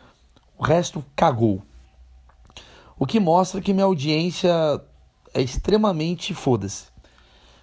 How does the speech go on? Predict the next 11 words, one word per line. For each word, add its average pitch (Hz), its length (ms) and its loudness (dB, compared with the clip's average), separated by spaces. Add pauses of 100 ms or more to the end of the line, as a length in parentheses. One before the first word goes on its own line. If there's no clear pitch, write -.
(160)
O 226 60 -4
que 254 100 2
mostra 208 440 4
que 220 80 -2
eu 208 40 0
também 185 560 0
faço 160 440 0
muita 151 320 2
expectativa 151 720 0
nas 143 160 -6
pessoas. - 640 0